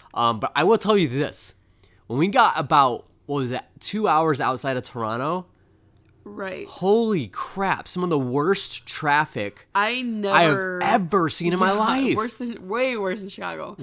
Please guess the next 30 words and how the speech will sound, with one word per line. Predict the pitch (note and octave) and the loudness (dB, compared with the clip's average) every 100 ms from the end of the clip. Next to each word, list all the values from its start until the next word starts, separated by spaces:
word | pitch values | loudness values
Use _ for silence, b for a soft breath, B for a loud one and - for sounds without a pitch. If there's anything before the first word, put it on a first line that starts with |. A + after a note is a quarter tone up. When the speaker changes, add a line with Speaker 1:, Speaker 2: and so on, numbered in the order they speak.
| C#3 | 0
Speaker 1:
Way | C4+ C#4+ | 2 4
worse | A#3 F3+ C#3 | 4 2 -2
than | |
Chicago. | A#2+ C#3 A2 G2+ F#2 - _ _ _ _ _ - | -4 -2 -2 -2 -8 -14 _ _ _ _ _ 0
It | |
was | G#3 | 0
crazy. | - B3 D4 G#3 B2 G2 | 0 -2 0 0 -2 -2
Speaker 2:
It, | A3 G#3 - _ | -2 -2 -6 _
G | - A#3 | -8 -6
P | B3+ | -2
S | A3 G#3+ | -2 -4
told | A#3 | -6
us | G#3 G3+ | -8 -6
we | G3+ | -6
were | G3 | -6
only | F#3 F#3 | -6 -6
an | F3+ | -6
hour | F#3 F#3 F3+ | -6 -4 -4
away, | F3 F3 F3 E3+ | -6 -8 -8 -8
and | F3+ | -8
then | F3+ F3 F3+ - | -8 -8 -12 -12
it | F#3+ | -10
was, | F#3 | -10
like, | E3+ _ _ D#3 | -12 _ _ -2
Speaker 1:
And | D#3 | 0
it | |
ended | E3 C#4 | 2 2
up | |
Speaker 2:
literally, | F#4 E4+ A#3 G3+ | 2 2 2 -2
Speaker 1:
being | C3 | -8